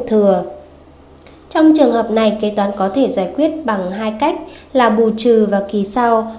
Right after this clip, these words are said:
hoặc thực hiện hồ sơ hoàn thuế thu nhập cá nhân. Nợ tài khoản ba ba ba năm, tổng số thuế thu nhập cá nhân đã nộp thừa, có tài khoản một ba tám nếu để bù trừ sang kỳ sau, có tài khoản ba ba tám nếu làm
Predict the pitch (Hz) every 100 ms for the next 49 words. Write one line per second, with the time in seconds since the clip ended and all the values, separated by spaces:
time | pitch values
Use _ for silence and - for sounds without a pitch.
0 | - 226 - 233 233 247 - 208 208 202
1 | 247 226 220 196 190 190 190 262 233 208
2 | - 180 226 247 226 214 - - - 277
3 | 254 262 247 262 240 185 220 247 247 240
4 | 240 247 240 233 226 214 175 - 185 -
5 | 180 214 240 220 - 180 208 247 233 220
6 | - - 214 214 277 262 - 220 202 175
7 | - - - - 220 226 311 302 247 202
8 | 196 202 220 226 208 185 208 330 - -
9 | - 220 202 254 294 190 196 196 190 214
10 | 190 - 233 220 208 185 - 220 214 208
11 | - - - 220 233 330 269 269 208 185
12 | 208 226 226 220 190 196 294 269 208 254
13 | 226